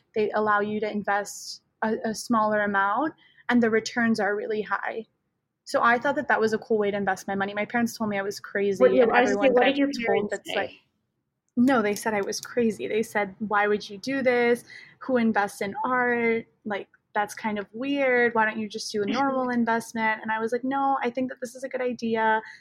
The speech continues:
Speaker 1: I looked at, like, the trends, and I kind of, I've talked to a few people. It seems like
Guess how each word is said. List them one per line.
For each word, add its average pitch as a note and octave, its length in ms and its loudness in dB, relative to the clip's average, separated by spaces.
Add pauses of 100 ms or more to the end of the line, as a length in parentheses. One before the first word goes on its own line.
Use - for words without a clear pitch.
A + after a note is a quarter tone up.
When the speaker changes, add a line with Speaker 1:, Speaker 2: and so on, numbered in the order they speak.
(360)
Speaker 1:
I A3+ 80 4
looked A3 320 0
at, A#3 340 2
like, G#3+ 200 0 (100)
the A3+ 80 0
trends, G#3+ 1080 0
and G#3+ 100 0
I G#3 100 0
kind G#3+ 320 -2
of, G#3 220 0 (600)
I've A3+ 120 0
talked A3+ 300 2
to A#3 120 0
a A3+ 60 0
few A3+ 200 -6
people. A3 680 -2
It A#3 180 -2
seems C4 440 -2
like G#3 320 -2